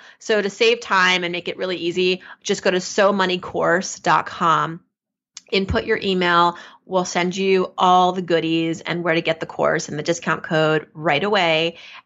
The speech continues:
And I would love for people to check it out. That, I'm really proud of it.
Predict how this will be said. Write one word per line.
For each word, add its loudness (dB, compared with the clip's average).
And 0
I 0
would 0
love 0
for -4
people -4
to -4
check -2
it 4
out. 0
That, -2
I'm -4
really 2
proud 2
of -8
it. -12